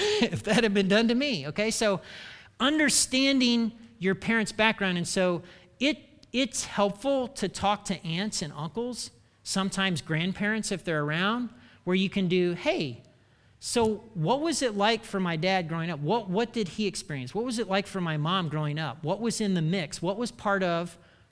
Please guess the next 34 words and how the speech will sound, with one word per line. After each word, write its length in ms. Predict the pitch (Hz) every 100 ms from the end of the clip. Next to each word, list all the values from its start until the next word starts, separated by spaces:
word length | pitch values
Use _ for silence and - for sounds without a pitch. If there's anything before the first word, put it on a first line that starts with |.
| _
her 220 | - 180
story? 640 | - - 202 170 113 110 - _ _ _ _ _ _ _ _ _ _ _
Because 520 | 170 - 202 185 - - - 147 131
doing 400 | 226 294 247 196
that 300 | 175 175 175
allows 520 | 156 165 185 202 -
you 80 | 180
to 80 | 170
have 140 | 160
a 40 |
better 320 | 143 170 185 170
understanding 1000 | 170 151 143 - 185 190 151 127 127 131 - _ -
of 240 | 160 -
how 320 | - - 175
things 460 | 175 180 160 143 - -
played 260 | - 151 151
out 260 | 151 123
and 120 | 135 135
why 160 | 147
things 300 | 147 143 135
played 260 | - 143 131
out 200 | 131 151
the 60 |
way 140 | 131 135
they 140 | 127
did. 320 | 123 123 117 123 - - - - - 156
All 80 |
right, 200 | 185 202
so 140 | - 185
the 100 | 180
key 300 | - 277 262
thing 360 | - 254 233
in 140 | 190 160
this 400 | 147 151 -